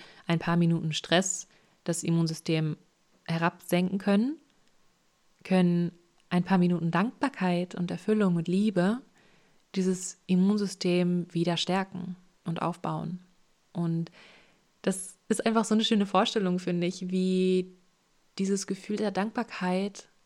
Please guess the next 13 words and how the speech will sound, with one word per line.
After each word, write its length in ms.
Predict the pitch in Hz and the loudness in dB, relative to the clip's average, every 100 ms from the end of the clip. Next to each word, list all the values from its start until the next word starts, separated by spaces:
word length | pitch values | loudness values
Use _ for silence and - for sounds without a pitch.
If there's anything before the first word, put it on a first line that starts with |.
| _ _ | _ _
was 200 | 185 180 | -4 -2
wir 80 | 202 | -2
in 80 | 226 | -2
uns 140 | 214 | 0
selber 240 | 226 262 | 2 2
erschaffen 480 | 269 240 262 262 214 | 2 0 -2 -2 -4
können, 380 | - 160 170 277 - _ _ _ _ _ _ _ _ _ _ _ _ _ - | -2 -2 -2 -4 -10 _ _ _ _ _ _ _ _ _ _ _ _ _ -8
so 140 | - | -2
einen 160 | 165 196 | 0 0
Schutzmantel 580 | - 269 - 156 156 - | -2 -6 -6 -6 -6 -6
um 140 | 156 | -6
uns 200 | 151 147 | -6 -8
legt 440 | 151 151 151 - | -6 -8 -10 -16